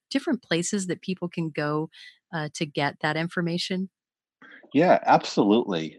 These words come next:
Speaker 2: Um, Microsoft has a great accessibility site. So w w w dot microsoft dot com slash accessibility has all sorts of great information there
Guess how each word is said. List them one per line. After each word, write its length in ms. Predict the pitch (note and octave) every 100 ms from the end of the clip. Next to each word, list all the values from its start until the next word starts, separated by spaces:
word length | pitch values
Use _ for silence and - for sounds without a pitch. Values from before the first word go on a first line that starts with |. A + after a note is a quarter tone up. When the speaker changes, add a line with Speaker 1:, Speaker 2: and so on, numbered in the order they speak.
| -
Speaker 2:
Um, 440 | G2 F2 E2 E2 -
Microsoft 640 | E2+ G2 G#2+ A#2+ - G#2+
has 180 | - F2
a 80 | F2
great 380 | D#2 F2 F#2+ G#2
accessibility 680 | - G2 - F2+ F#2 F2 E2
site. 440 | - D#2 E2+ -
So 100 | F2
w 300 | D#2+ F#2 F2+
w 320 | F#2 F#2 F#2
w 380 | F2 F2 F#2 F#2
dot 260 | E2 D2+ -
microsoft 580 | E2+ - F2+ - E2+ -
dot 180 | F2 E2
com 340 | - F2 E2+ F2
slash 280 | - E2 -
accessibility 800 | - F2+ F2 D#2+ E2 E2 D#2+ D#2+ -
has 140 | - -
all 140 | D#3
sorts 380 | F3 - A#3+ -
of 80 | F#3+
great 200 | G#2 F#2
information 680 | F2 E2+ E2+ F2 - E2+ E2
there 320 | E2 E2